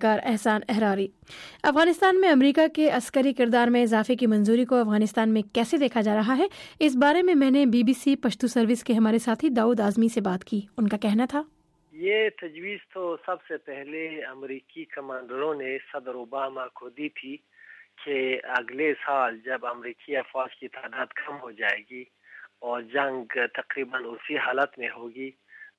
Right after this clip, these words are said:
Speaker 2: تو ہمیں القاعدہ کے ساتھ ساتھ طالبان کے خلاف بھی لڑنے کی اجازت دے دی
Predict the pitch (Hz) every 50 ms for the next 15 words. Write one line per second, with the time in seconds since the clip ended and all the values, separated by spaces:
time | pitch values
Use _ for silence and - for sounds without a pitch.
0 | _ - 156 147 143 - 180 185 190 185 180 180 170 143 143 143 - - 143 143
1 | 139 143 160 160 160 156 _ _ _ - - - 147 131 123 - - 170 170 165
2 | - - - 151 135 - - 139 131 131 139 135 151 147 147 - - 127 - -
3 | 135 143 147 139 135 - - _ _ 135 147 170 170 151 143 135 139 151 147 139
4 | - - 143 135 123 127 127 123 123 131 143 139 127 123 127 143 143 123 123 123